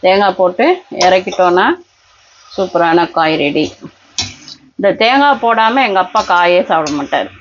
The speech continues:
<laughs> அதனாலதான் இந்த பழக்கம், இந்த தே-, எல்லாத்துக்கும் தேங்காய் போடுற பழக்கம். ஏன்னா என்னோட பாட்டி, அப்பாவோட அம்மா, அதாவது உங்க கொள்ளு பாட்டி வந்து தேங்காய் இல்லாம சமைக்கவே மாட்டாளாம். குழம்புக்கு கூட தேங்காய் அரைச்சு கொட்டுவா, காரம் ரொம்ப இருக்கக்கூடாதுன்னு.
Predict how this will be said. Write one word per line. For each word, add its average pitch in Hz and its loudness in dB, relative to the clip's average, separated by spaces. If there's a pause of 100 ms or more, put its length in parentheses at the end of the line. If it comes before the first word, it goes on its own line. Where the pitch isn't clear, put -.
(800)
<laughs> 202 2 (320)
அதனாலதான் 214 2
இந்த 214 0
பழக்கம், 196 0
இந்த 175 -2
தே-, 165 0
எல்லாத்துக்கும் 180 0
தேங்காய் 185 2
போடுற 156 -2
பழக்கம். 143 -2 (360)
ஏன்னா 175 2 (180)
என்னோட 208 2 (100)
பாட்டி, 220 0
அப்பாவோட 185 2
அம்மா, 190 0 (600)
அதாவது 170 0
உங்க 170 2 (100)
கொள்ளு 180 2
பாட்டி 180 -2
வந்து 175 2 (280)
தேங்காய் 185 2
இல்லாம 180 2
சமைக்கவே 170 0
மாட்டாளாம். 165 -2 (360)
குழம்புக்கு 208 0
கூட 196 2
தேங்காய் 185 2
அரைச்சு 175 -6
கொட்டுவா, 156 0 (440)
காரம் 180 2
ரொம்ப 165 0
இருக்கக்கூடாதுன்னு. 156 -2